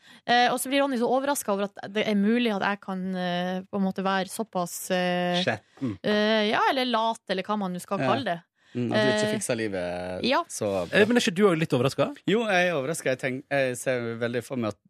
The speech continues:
Speaker 3: det første du tenker der er å vaske den, henge den ut til, til lufting
Speaker 2: Mm.
Speaker 3: eller
Speaker 1: Ja.
Speaker 3: lignende.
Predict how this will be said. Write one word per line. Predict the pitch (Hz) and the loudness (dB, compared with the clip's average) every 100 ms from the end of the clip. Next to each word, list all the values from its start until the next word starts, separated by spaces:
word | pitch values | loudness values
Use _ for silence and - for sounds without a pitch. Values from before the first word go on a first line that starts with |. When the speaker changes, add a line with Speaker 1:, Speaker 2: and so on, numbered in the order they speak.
| 104 | -14
Speaker 3:
det | 101 107 | -4 -4
første | - - 110 | -4 -8 -8
du | |
tenker | 101 101 - | -6 -6 -4
der | 135 | -2
er | 143 | -2
å | |
vaske | 110 110 - | -4 -4 -6
den, | 120 117 | -4 -2
henge | 117 113 | -2 -2
den | 113 | -6
ut | 110 | -8
til, | 101 101 _ _ _ _ - | -12 -18 _ _ _ _ -4
til | 107 | -2
lufting | 104 101 - 190 - | -2 -4 4 6 6
Speaker 2:
Mm. | 107 | 6
Speaker 3:
eller | 120 | 6
Speaker 1:
Ja. | |
Speaker 3:
lignende. | 110 98 104 95 113 | 4 0 -2 -2 -4